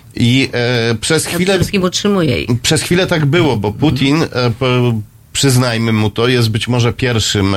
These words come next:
Speaker 1: carem w historii Rosji, który Rosję wykarmił, przez, przynajmniej przez parę lat ją karmił, ale to też się załamało. W tej chwili w Rosji narasta nędza skrajna, bo ochłapy rzucane przez tyrana ludowi to zawsze jest podejrzany i niebezpieczny prezent.
Speaker 2: Tak,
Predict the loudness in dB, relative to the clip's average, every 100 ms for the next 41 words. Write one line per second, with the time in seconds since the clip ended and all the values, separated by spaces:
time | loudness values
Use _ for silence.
0 | -2 -2 -2 -2 -4 -4 -6 -2 0 0
1 | 0 -2 -4 -4 -2 0 2 0 -2 -2
2 | -2 -2 -4 -12 -20 -20 -10 -2 0 0
3 | -2 -2 -2 -2 -2 -2 -2 -2 -4 -2
4 | 0 0 -2 -2 -2 0 0 -2 -2 -2
5 | -2 -2 -2 0 0 -2 -2 -2 -2 -2
6 | -2 -2 0 0 0 0 0 -2 -4 -12
7 | -18 -20 -8 -2 0 2 4 2 0 0
8 | 2 2 0 -2 -4 -4 -2 -2 -2 -4
9 | -6 -6 -4 -2 0 0 0 0 -2 0
10 | 0 0 0 0 -2 0 0 0 -2 -4
11 | -2 -2 0 0 0 0 0 0 0 0
12 | 0 0 -2 -4 -2 0 2 2 2 2
13 | 0 0 -2 -4 -4 -2 -2 0 -2 -2
14 | -4 -8 -12 -16 -8 -6